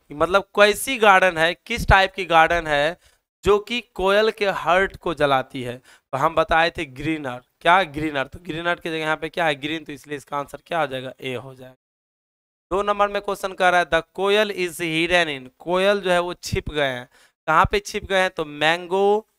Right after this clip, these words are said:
लीव्स में वो क्या हो गए हैं? छिप गए हैं। इसलिए इसका आंसर क्या हो जाएगा? बी हो जाएगा।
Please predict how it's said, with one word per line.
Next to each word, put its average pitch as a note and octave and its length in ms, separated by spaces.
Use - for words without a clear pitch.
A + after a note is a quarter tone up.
लीव्स E3+ 500
में E3 100
वो D#3+ 80
क्या G3 200
हो G3 120
गए D#3 120
हैं? C3+ 140
छिप - 240
गए C#3+ 180
हैं। B2+ 120
इसलिए - 640
इसका D3 220
आंसर D3 280
क्या E3+ 140
हो D3+ 80
जाएगा? C3 260
बी B2 340
हो B2 160
जाएगा। C3 380